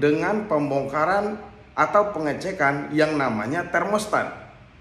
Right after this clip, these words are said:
Itu akan menjadi masalah utama, memicu yang namanya overheat. Jelas ya? Dan kemudian,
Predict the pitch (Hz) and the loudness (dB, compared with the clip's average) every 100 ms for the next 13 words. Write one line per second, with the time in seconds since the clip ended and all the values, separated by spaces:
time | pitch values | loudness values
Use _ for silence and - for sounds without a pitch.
0 | - - - - - - 180 180 262 160 | -20 -20 -20 -20 -18 -6 -4 -2 0 0
1 | 156 165 175 147 120 113 180 135 131 - | 0 0 2 2 0 -2 -4 -4 -4 0
2 | 156 170 156 - 160 156 185 185 165 110 | 2 2 -2 -6 -8 0 2 2 0 -4
3 | - 143 175 175 170 151 170 202 202 - | -4 -2 0 0 -2 -2 -2 -2 -2 -6
4 | - 165 160 156 135 113 110 117 151 170 | 0 2 2 0 -2 -2 -2 0 0 0
5 | - - - - 123 123 - 123 123 - | -4 -16 -20 -4 -2 -2 0 0 0 -2
6 | 165 - - - - - - - - - | -2 -2 -6 -14 -20 -20 -20 -20 -20 -20
7 | - - 123 180 - 135 170 - - - | -20 -8 0 0 2 2 0 -4 -14 -18
8 | - - - - - - - 233 240 254 | -20 -20 -20 -20 -20 -20 2 2 4 2
9 | 269 269 269 98 120 196 220 | 4 4 2 2 0 0 -2